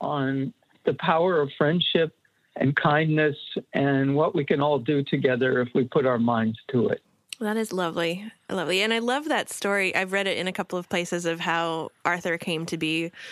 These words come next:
Speaker 2: I was telling
Speaker 1: Yeah.
Speaker 2: Jenny earlier that it's, it's interesting because the show happened, like, the show started, I think, in, in nineteen ninety-three. Is that correct?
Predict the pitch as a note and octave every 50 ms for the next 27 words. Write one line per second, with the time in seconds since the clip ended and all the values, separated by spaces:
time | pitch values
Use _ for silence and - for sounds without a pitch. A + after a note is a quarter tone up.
0 | - - - _ - B3 B3 B3+ B3 - - C4 B3+ A#3+ A#2+ C3 D3+ - G3 F#3+
1 | F#3+ F3+ - F3+ F#3 F#3+ F#3 F3+ F3 E3+ D#3 D#3+ - D3 D#3 D3+ - - F#3+ F#3+
2 | - - - A3 G#3 - - A#3+ B3 B3+ D4 C4 - B3 A3 G#3 G3 - G3+ F#3+
3 | F#3 F3+ F#3 - - - A3+ A3+ A3+ A3+ A3+ A3 G#3+ G#3+ - - - _ - -
4 | - G3 F#3+ F#3 - F#3 F3 E3 E3+ - F3 F3 F3 F3+ E3+ - A#3 A#3 A3+ -
5 | - G3 F#3+ F#3 F3+ F3 E3+ E3 - - _ _ - F#3 - A3+ G#3 G#3 G#3 G3
6 | F#3+ - - G3 G3 F#3+ F#3 F#3+ F#3 - G3 F#3 F3+ F3+ F3+ F3 - - A#3+ B3+
7 | C4+ C4+ C4+ C#4 B3+ - B3 A#3+ - C4 C4 C4 C4 C4 - - - -